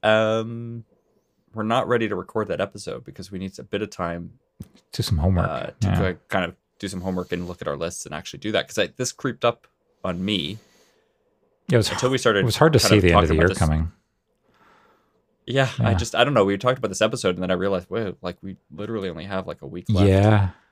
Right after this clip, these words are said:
Speaker 2: yeah, it's interesting.
Speaker 1: A
Speaker 2: It'll,
Speaker 1: week and a
Speaker 2: I think,
Speaker 1: half left of
Speaker 2: I
Speaker 1: the
Speaker 2: feel
Speaker 1: year.
Speaker 2: like we'll find a spot to record some, but, I mean, if it's not the very end of the year, it's fine, I think. But the, um,
Speaker 1: Yeah.
Speaker 2: yeah, I'm excited because we talked a little bit yesterday about, um,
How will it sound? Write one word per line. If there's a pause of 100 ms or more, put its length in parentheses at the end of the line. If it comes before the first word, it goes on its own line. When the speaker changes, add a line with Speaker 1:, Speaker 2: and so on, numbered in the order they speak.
Speaker 2:
yeah,
it's
interesting.
Speaker 1:
A
Speaker 2:
It'll,
Speaker 1:
week
and
a
Speaker 2:
I
think,
Speaker 1:
half
left
of
Speaker 2:
I
Speaker 1:
the
Speaker 2:
feel
Speaker 1:
year.
Speaker 2:
like
we'll
find
a
spot
to
record
some,
but,
I
mean,
if
it's
not
the
very
end
of
the
year,
it's
fine,
I
think. (460)
But
the,
um,
Speaker 1:
Yeah. (1080)
Speaker 2:
yeah,
I'm
excited
because
we
talked
a
little
bit
yesterday
about, (180)
um,